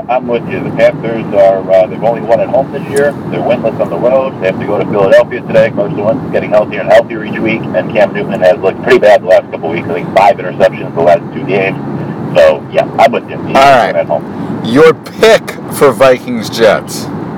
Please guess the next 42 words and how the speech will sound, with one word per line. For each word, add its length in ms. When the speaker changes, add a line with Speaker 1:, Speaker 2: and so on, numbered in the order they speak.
Speaker 1:
Oh, 260
man, 380
you're 100
gonna 140
make 140
me 160
pick. 200
Speaker 2:
Yes. 440
Speaker 1:
Uh, 60
I'm 120
gonna 260
go, 300
uh, 180
yeah, 180
I'm 160
gonna 180
go, 300
uh, 460
Vikings. 360
I 60
kinda 300
agree 300
with, 220
uh, 180
what 240
you 100
guys 320
said 220
earlier 340
about 260
how 160
this 160
is 180
almost 240
like 140
a 60
house 220
money 220
game 320
for 100
the 120
Jets, 260